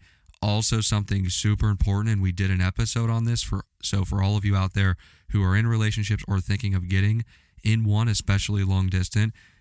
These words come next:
check out our episode on validating your partner. You're going to be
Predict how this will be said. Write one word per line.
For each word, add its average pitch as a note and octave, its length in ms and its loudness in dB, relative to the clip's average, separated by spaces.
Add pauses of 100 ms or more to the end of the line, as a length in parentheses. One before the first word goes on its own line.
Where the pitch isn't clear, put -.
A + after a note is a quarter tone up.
(240)
check - 300 -2
out C3 140 0
our A#2+ 140 2
episode G2+ 440 0
on F#2 140 2
validating F#2 560 2
your F2+ 120 2
partner. G2 360 0
You're F#2 160 0
going G2 340 0
to F#2+ 60 -4
be F#2 220 2